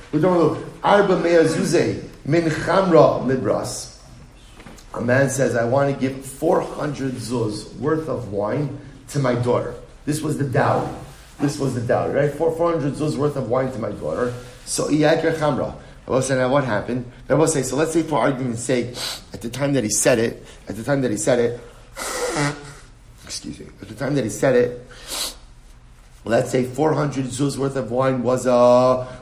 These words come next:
was, uh, a hundred barrels. And then what happened? Iyai kechamra. Wine goes up in value. So now again, it's only eighty barrels. So what's the halacha? Rabbi Yosef, Rav Chaliasmi. Ultimately, Rabbi Yosef, so again, remember, the idea here always is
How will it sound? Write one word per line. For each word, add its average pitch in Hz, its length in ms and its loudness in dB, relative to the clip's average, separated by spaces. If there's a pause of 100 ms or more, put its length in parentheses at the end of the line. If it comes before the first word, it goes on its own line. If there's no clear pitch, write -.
was, 127 260 0
uh, 123 80 2
a - 100 -2
hundred 147 420 -2
barrels. - 720 -2 (200)
And 131 120 -4
then 131 160 0
what 127 140 2
happened? 123 480 -4 (260)
Iyai 143 320 4
kechamra. 147 560 0 (260)
Wine 131 340 4
goes 127 180 0
up 120 120 0
in 117 120 -6
value. 117 260 0
So - 160 -10
now 127 220 0
again, 139 500 0 (220)
it's 127 160 -4
only 127 500 -2 (220)
eighty 165 240 2
barrels. 76 580 -6 (160)
So - 140 -6
what's 139 140 0
the 113 80 -2
halacha? 92 300 -4
Rabbi 127 160 0
Yosef, 147 460 0 (200)
Rav 139 340 2
Chaliasmi. 98 680 -4
Ultimately, 139 480 -2
Rabbi 131 100 0
Yosef, 127 200 -4
so 120 220 -4
again, 131 160 -4
remember, 123 480 -4 (220)
the 135 100 -2
idea 127 360 0
here 135 140 -2
always 139 540 0
is 98 420 -4